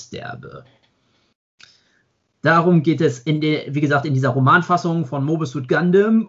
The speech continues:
Und wie gesagt, sie sind nur, also neben dem Japanischen eben auf Italienisch und Englisch erschienen. Und sie bieten wirklich sehr viel Spannung und, ähm, wie soll ich sagen, sie unterscheiden sich, wenn man das Quellen-, also wenn man die Anime-, T-V-Serien und die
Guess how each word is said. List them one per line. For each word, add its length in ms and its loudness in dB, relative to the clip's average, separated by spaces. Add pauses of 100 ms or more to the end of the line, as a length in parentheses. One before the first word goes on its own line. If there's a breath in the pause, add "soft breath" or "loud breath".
Und 680 0 (120)
wie 80 -4
gesagt, 300 0
sie 80 -6
sind 180 -2
nur, 320 2
also 220 -4
neben 240 -2
dem 100 -2
Japanischen 480 -4
eben 160 -4
auf 140 -8
Italienisch 580 2
und 180 -6
Englisch 300 2
erschienen. 600 2 (480 soft breath)
Und 200 0
sie 220 4
bieten 320 0
wirklich 320 2
sehr 380 2
viel 200 2
Spannung 580 0
und, 420 -2
ähm, 420 0
wie 80 2
soll 140 0
ich 80 0
sagen, 160 0
sie 80 -2
unterscheiden 420 2
sich, 160 2
wenn 80 0
man 100 2
das 220 -4
Quellen-, 380 2
also 320 -4
wenn 100 0
man 140 0
die 160 -6
Anime-, 340 2
T-V-Serien 1040 2
und 300 -4
die 300 -6